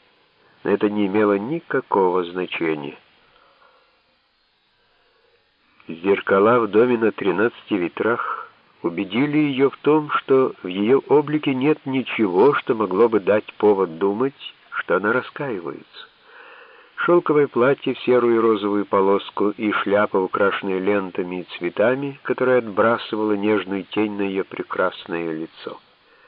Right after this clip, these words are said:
Потантен ждал ее у крыльца. Помогая Агнес выходить из коляски, он широко улыбнулся ей от всего сердца.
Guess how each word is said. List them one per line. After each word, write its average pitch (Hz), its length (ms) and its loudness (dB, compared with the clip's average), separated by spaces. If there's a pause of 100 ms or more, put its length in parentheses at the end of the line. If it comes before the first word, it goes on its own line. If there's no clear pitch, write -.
(1200)
Потантен 104 680 2
ждал 110 340 0
ее 110 240 0 (120)
у - 40 -16
крыльца. 104 680 -8 (800)
Помогая 107 520 2
Агнес 101 360 -2
выходить 98 440 -2
из 95 140 -4
коляски, 107 500 -2
он 104 140 0
широко 104 380 0
улыбнулся 104 720 0
ей 113 360 2
от 95 140 -2
всего 90 340 -6
сердца. - 380 -6